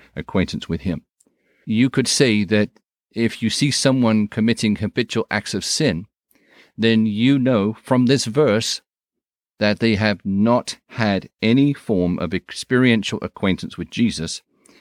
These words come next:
They have not recognized, perceived, or understood him, 'cause had they done, they would not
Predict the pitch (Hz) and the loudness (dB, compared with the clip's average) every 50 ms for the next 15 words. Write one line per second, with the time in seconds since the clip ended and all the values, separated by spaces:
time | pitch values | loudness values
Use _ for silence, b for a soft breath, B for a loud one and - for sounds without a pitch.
0 | b b - 98 98 82 87 90 - - 92 113 127 - 139 127 - 131 123 120 | b b -2 -2 -2 -2 -2 -4 -4 -2 0 0 0 2 0 0 0 2 2 2
1 | 120 123 - - - 80 - - - 123 120 120 113 107 98 98 101 113 113 104 | 2 2 0 -4 -8 -10 -8 -2 0 2 2 2 2 0 0 0 2 0 0 0
2 | - - - 160 170 117 110 - - _ _ b b b b b b - 113 101 | -2 -2 -2 -2 0 0 -2 -4 -6 _ _ b b b b b b 0 0 0
3 | - - - 147 156 160 117 107 98 95 92 87 82 87 92 90 92 95 101 110 | 0 -2 0 0 0 0 0 -2 -2 0 0 0 -2 -2 -2 0 0 2 0 0
4 | 107 B B B B B B B 98 117 131 117 120 113 104 - 113 110 107 107 | -2 B B B B B B B 0 2 2 2 2 0 0 2 0 0 0 0
5 | - _ | -2 _